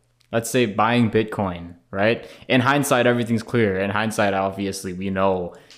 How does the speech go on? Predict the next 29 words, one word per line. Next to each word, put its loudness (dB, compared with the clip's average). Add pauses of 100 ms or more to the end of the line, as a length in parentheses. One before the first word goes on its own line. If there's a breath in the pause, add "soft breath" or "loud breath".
(120 loud breath)
you -2
know, 0
when 0
the 0
price -2
is -6
up -4
and -6
down. -4
But -4
if -4
I, 2
you -2
know, 4
at 2
the -6
time, 0 (300 loud breath)
if 0
I 4
was 4
in 6
a 4
position 2
where 4
I 2
could -2
actually 2
buy 2
Bitcoin, -6